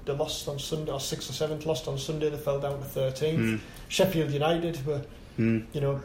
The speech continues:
Speaker 1: pretty average start. They win four on the bounce or whatever it is, and, and they're up to third. Has anything surprised you?
Speaker 2: Looking, I mean, looking at the table, I was, uh, you know, wh-, when Sheffield United came here, um, I, you know, we sat and I saw Borough completely dismantle them in the first half, and I thought,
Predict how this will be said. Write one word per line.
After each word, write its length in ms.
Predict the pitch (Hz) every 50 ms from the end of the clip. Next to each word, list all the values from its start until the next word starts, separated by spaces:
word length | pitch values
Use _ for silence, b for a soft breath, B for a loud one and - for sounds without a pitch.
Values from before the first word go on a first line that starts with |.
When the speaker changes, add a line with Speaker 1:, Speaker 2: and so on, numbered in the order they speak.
| - -
Speaker 1:
pretty 180 | 165 160 147
average 360 | 143 139 135 139 131 131 -
start. 340 | - - 156 156 156 147 147
They 60 | 143
win 180 | 139 147 147 139
four 300 | 135 - 165 160 156 151
on 60 | 147
the 60 | 139
bounce 320 | 135 147 156 160 160 - -
or 60 | 147
whatever 300 | 151 151 156 147 151 151
it 60 | 147 156
is, 180 | 156 151 135
and, 180 | 135 135 135 -
and 140 | - 143 143
they're 220 | 143 147 147 143 143
up 120 | 139 139 -
to 60 | 135
third. 380 | 131 - - 156 156 160 160
Has 360 | 165 170 185 190 190 202 180 180
anything 340 | 208 208 202 196 202 196
surprised 640 | 196 - - - - 180 196 202 202 196 - 190 -
you? 140 | 214 214 208 196 196 - - 175 160
Speaker 2:
Looking, 240 | 156 170 185 185 180 - - -
I 60 | - 131
mean, 100 | 147 185
looking 200 | 196 - 160 151
at 20 |
the 80 | 120 123
table, 340 | - 143 156 180 143 123
I 40 | 117
was, 140 | 110 107 107
uh, 120 | - - - - -
you 60 | 101
know, 60 | 95 98 - - -
wh-, 240 | 123 127 127 - 127
when 100 | 131 131
Sheffield 300 | 127 - 127 - 127 104
United 280 | 113 113 117 120 117 -
came 240 | - 107 104 104
here, 240 | 113 120 101 - - B B B B B B B B B B B -
um, 460 | 110 110 107 104 101 98 95 92 92 - - - - - - - - - - - - - - - - -
I, 100 | - - - - -
you 60 | - -
know, 100 | 98 101
we 140 | 110 110
sat 260 | 101 - - 113 - -
and 160 | 104 101 92
I 80 | - 101
saw 220 | - - 117 110
Borough 260 | 98 110 107 101 98 101
completely 380 | - - 104 - - 110 76
dismantle 440 | 92 101 92 - 104 101 117 104 120
them 200 | 104 92 95 92
in 80 | 95 98
the 80 | -
first 300 | 131 127 113 104 95 -
half, 260 | - 104 107 101 - -
and 80 | 95 95
I 40 |
thought, 380 | 95 - - 90 87 85 71 -